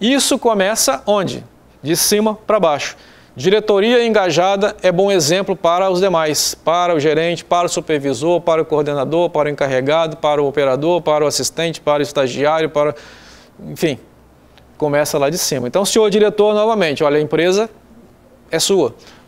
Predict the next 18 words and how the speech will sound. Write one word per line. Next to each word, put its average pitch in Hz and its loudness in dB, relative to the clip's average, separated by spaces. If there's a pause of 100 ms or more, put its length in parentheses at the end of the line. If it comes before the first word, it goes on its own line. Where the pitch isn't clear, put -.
Você 139 -6
tem 160 -4
um 151 -4
sistema 208 -2
da 196 0
qualidade 160 0
para 170 -6
implementar. 143 -4 (280)
Precisa 160 -2
dar 160 2
um 170 -2
bom 165 2
exemplo 185 0
para 175 -2
que - -8
seus 165 -2
funcionários 151 -2
percebam 226 0